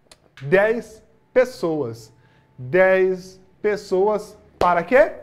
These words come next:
Para serem acompanhadas por todos os professores do T E. Beleza? E mais uma coisa. Nós vamos organizar essa maratona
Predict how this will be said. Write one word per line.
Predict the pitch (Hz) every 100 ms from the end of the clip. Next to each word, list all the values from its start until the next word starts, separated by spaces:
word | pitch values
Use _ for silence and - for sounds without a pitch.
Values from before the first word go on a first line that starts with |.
| - - - _
Para | - 180 185
serem | 190 240 240
acompanhadas | 233 233 214 233 220
por | 226 208
todos | - 285 311 277
os | 247
professores | - 240 240 240 233 196 190 196 180
do | 175
T | 185 202
E. | 151 127 - - _ _ _ _ -
Beleza? | 160 175 220 247 269 - - - - - -
E | 269
mais | 269 254
uma | 247 269
coisa. | 240 208 151 127 - - - _ -
Nós | 180 262 226
vamos | 226 240 190
organizar | 226 226 233 233 160 180 220 269
essa | 247 226
maratona | 220 214 208 175 175 175 185